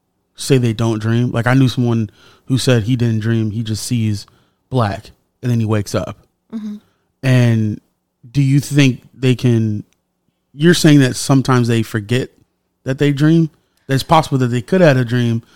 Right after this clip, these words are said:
Speaker 1: but they just forgot that they had it.
Speaker 2: Y-, you know, I, I don't know the science behind it, but,
Speaker 1: Yeah.
Speaker 2: but I do, I feel like everybody dreams. And like you said, I feel like, um, a lot of people don't remember their dreams. I'm sh-,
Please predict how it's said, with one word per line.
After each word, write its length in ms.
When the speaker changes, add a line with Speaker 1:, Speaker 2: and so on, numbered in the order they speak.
Speaker 1:
but 80
they 80
just 180
forgot 480
that 120
they 120
had 240
it. 140
Speaker 2:
Y-, 100
you 160
know, 80
I, 400
I 20
don't 160
know 140
the 200
science 500
behind 340
it, 160
but, 120
Speaker 1:
Yeah. 160
Speaker 2:
but 120
I 100
do, 240
I 140
feel 280
like 220
everybody 580
dreams. 680
And 340
like 220
you 60
said, 200
I 80
feel 220
like, 300
um, 360
a 60
lot 220
of 60
people 280
don't 340
remember 440
their 160
dreams. 360
I'm 120
sh-, 100